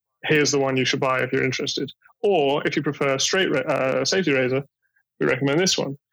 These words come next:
And so I changed the website from being, like, kinda like a,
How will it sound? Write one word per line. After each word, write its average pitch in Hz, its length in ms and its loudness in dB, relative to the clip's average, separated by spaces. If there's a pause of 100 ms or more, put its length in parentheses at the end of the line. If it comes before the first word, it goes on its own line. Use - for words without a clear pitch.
(320)
And 156 120 2
so 143 320 2
I 151 120 0
changed 160 460 2
the 151 40 2
website 143 380 0
from 139 160 0
being, 135 240 2
like, 135 200 0
kinda 143 160 0
like 135 220 -2
a, 127 80 -6